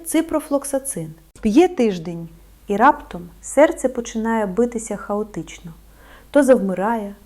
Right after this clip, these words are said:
то калатає. Е К Г показала аритмію, яка могла призвести до зупинки серця. Як тільки антибіотик відмінили, через два дні ритм відновився.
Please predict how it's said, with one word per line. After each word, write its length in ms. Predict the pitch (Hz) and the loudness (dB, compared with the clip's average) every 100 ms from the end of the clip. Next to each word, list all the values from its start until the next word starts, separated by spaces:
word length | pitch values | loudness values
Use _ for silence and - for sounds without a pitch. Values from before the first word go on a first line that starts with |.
| - | -6
то 120 | - | -4
калатає. 720 | 311 190 170 170 202 233 214 - - - - | -2 -4 -6 -6 -4 -4 -6 -12 -20 -20 -6
Е 80 | 233 | -2
К 160 | 226 240 | 4 6
Г 160 | 269 | 6
показала 600 | 349 269 233 214 269 277 - | 4 0 0 2 2 2 0
аритмію, 680 | 254 302 285 220 185 165 165 - - - | -2 -2 -4 -4 -4 -8 -12 -16 -20 -4
яка 280 | 196 196 220 | -2 0 0
могла 320 | 214 208 220 | 0 2 0
призвести 760 | 226 190 170 170 - 285 330 330 - - | 0 -8 -6 -10 -8 -6 -6 -8 -18 -6
до 160 | 180 | -4
зупинки 540 | 180 165 202 247 240 175 | -2 -2 -2 -2 -4 -12
серця. 540 | - 156 156 - - - _ _ - - - - | -12 -12 -12 -16 -20 -20 _ _ -20 -20 -20 -6
Як 220 | 214 254 262 | 4 4 6
тільки 320 | 370 381 320 | 2 4 2
антибіотик 720 | 294 302 247 302 302 254 233 | 2 2 2 4 2 0 -2
відмінили, 680 | 233 226 226 294 359 202 180 - - | 0 2 2 2 0 -2 -6 -16 -4
через 300 | - 262 262 | 4 4 4
два 280 | 214 240 226 | 2 2 2
дні 420 | 196 214 320 370 - | 0 0 -2 -4 -10
ритм 460 | 190 233 302 294 277 - 208 | -2 0 0 -2 -6 -6 -6
відновився. 760 | 196 196 175 156 151 - - | -4 -4 -6 -8 -10 -14 -18